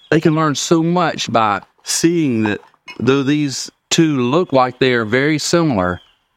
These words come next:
they are different sizes, and you can explain that as you go along. And, you know, this is a great way to learn fractions for those that are,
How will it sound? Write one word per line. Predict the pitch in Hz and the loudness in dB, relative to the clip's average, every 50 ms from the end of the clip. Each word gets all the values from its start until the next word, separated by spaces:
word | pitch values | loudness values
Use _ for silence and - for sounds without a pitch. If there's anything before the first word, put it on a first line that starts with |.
| _ _ | _ _
they | - 101 104 | 0 0 0
are | 101 98 | 0 -2
different | 92 95 123 120 - 98 85 | 0 0 -2 0 0 -4 -4
sizes, | - - - 120 120 120 113 101 - 87 80 76 73 87 | -4 -2 0 0 0 0 -2 -2 -2 -2 -2 -2 -2 -2
and | 87 90 95 104 | -2 0 0 -2
you | 113 | 0
can | - 135 123 | 0 0 0
explain | 123 - - - - - 160 160 170 165 151 120 | 0 -2 -6 -6 -2 0 0 0 0 0 0 0
that | 101 98 92 | 0 0 -2
as | 92 95 - | -2 0 0
you | 110 104 | 0 0
go | 110 120 131 131 | 2 0 0 0
along. | 131 143 160 156 143 113 92 85 - - - - - _ _ | 0 0 -2 -2 -2 -2 -2 -4 -4 -6 -10 -18 -20 _ _
And, | - 101 107 107 - - _ _ _ _ | -2 -2 -2 -2 -6 -10 _ _ _ _
you | 123 123 123 | 0 0 2
know, | 135 151 147 | 2 0 0
this | 147 165 - | -2 -2 -2
is | 147 127 | -2 -2
a | 120 | 0
great | 104 98 113 123 143 | 0 0 0 0 0
way | 139 131 139 143 | 0 0 0 0
to | 127 123 | 0 0
learn | 120 131 143 139 | 0 0 0 -2
fractions | 123 - - 135 143 131 123 - - 101 95 - | -2 -2 -2 -2 -2 -2 -4 -2 -2 -2 -2 0
for | - 110 | -2 0
those | 104 131 120 117 123 110 | 2 2 2 2 0 0
that | 117 113 110 104 | 0 0 0 0
are, | 101 98 95 - | 0 0 -2 -4